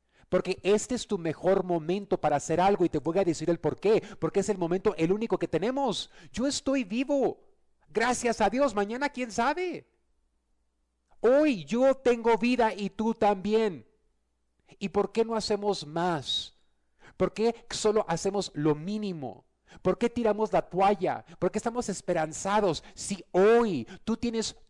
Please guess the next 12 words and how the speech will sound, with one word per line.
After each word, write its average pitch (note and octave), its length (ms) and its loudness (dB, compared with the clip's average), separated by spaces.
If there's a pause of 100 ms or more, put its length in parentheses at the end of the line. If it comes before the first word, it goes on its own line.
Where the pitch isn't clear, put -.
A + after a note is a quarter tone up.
todo G#3+ 600 4
para F3+ 220 4
dar F#3 180 4
el G3 100 2
primer E3+ 320 2
paso? C#3 380 0 (200)
Hoy F#3+ 380 6 (140)
tú G#3+ 80 0
tienes A3+ 380 -4
todo A3+ 680 4 (1160)
para D3 200 -2
comenzar. A#2 840 -8